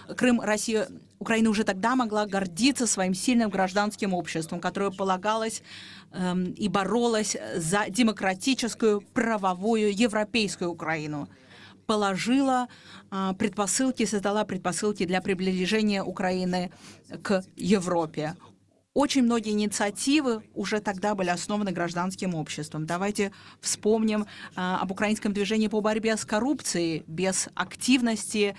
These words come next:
этого движения мы не могли бы себе представить развитие гражданского общества, как сейчас.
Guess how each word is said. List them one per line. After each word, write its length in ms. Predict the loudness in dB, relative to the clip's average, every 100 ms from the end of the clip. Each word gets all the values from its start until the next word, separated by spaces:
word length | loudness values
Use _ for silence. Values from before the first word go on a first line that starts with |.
| -4
этого 320 | -4 -2 -2
движения 460 | -2 -4 -4 -2 0
мы 140 | 0
не 100 | 2
могли 320 | 2 2 2
бы 100 | 2
себе 240 | 0 0 -2
представить 460 | -4 -2 -2 0
развитие 400 | -4 -4 -4 -4
гражданского 560 | -2 -2 -2 -2 -4 -2
общества, 520 | -2 -2 -2 -4 -4
как 220 | -4 -4
сейчас. 460 | -6 -10 -8 -8 -8